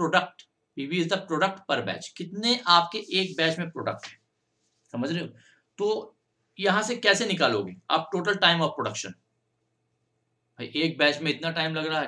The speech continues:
total batch time इतना है आपका, एक batch में इतना time, और production की capacity आपको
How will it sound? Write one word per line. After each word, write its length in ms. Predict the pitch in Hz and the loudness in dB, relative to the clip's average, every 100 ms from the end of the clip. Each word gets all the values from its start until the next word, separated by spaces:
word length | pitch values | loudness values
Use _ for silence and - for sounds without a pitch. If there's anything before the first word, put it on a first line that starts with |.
| - | -6
total 200 | 131 147 | -4 -2
batch 180 | 143 143 | 0 -2
time 160 | 147 135 | -2 -6
इतना 220 | 120 156 | -8 -6
है 100 | 156 | -4
आपका, 380 | 156 147 160 139 - - _ - _ _ _ _ | -4 -6 -8 -10 -12 -20 _ -20 _ _ _ _
एक 200 | 135 123 | -4 -2
batch 220 | 127 123 | 0 0
में 80 | 127 | 0
इतना 180 | 113 143 | -4 -4
time, 320 | 143 156 131 104 | -2 0 0 -4
और 140 | - 123 | -6 -6
production 400 | - 131 - 160 | -2 -2 -2 -6
की 160 | 151 139 | -4 -4
capacity 440 | 143 139 151 156 | -4 -6 -6 -4
आपको 180 | 143 | -4